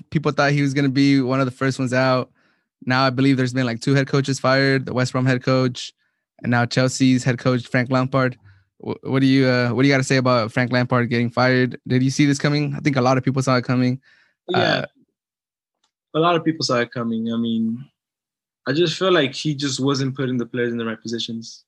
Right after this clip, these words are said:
Speaker 1: Right.
Speaker 2: to succeed. Um, like I mentioned before in that same group chat, buddy of mine is this, like, Chelsea fan, and he's like, "Werner's playing on the left, like, on the left wing." Like,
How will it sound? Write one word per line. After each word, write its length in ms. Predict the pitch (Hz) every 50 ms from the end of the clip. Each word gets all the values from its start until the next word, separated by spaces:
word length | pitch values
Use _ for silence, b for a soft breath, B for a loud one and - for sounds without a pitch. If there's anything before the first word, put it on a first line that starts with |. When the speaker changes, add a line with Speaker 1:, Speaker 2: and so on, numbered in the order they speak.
| _ _ _ _ _ _ _ _ -
Speaker 1:
Right. 320 | 135 131 120 - - - - - - 139 135 131
Speaker 2:
to 80 | 139
succeed. 480 | 135 131 131 127 - - 120 113 113 113 _ _ _ _ _ _ _ _ _ _ _ _ -
Um, 520 | - 120 117 117 117 117 117 113 113 113 117
like 140 | 117 117 117
I 40 | 117
mentioned 300 | 120 123 123 - 135 127
before 320 | 120 - _ 123 123 127
in 80 | 127 120
that 140 | 117 110
same 220 | - - 123 120 120
group 160 | 113 127 120
chat, 420 | 117 - 123 120 120 - - - 131
buddy 200 | 131 123 123 123
of 60 | 120
mine 140 | 120 117 120
is 120 | 120 113 113
this, 220 | 110 - - -
like, 180 | 127 120 - _ -
Chelsea 280 | - 139 131 131 -
fan, 300 | 127 - - 120 120 120
and 160 | 120 117 117 120
he's 220 | 120 113 117 -
like, 140 | - 120 120 - _ _ _ _ _ _ _ _ _ _ _ _ _ _ _ _ _ -
"Werner's 400 | 120 131 131 135 135 127 127 -
playing 300 | - 135 127 131 127 123
on 80 | 123
the 60 | 120
left, 320 | 117 117 117 117 110 - - - - -
like, 160 | 120 120 113
on 100 | 117 113
the 80 | 113 113
left 260 | 113 113 113 - -
wing." 260 | 120 117 113 104 107
Like, 200 | 110 107 - -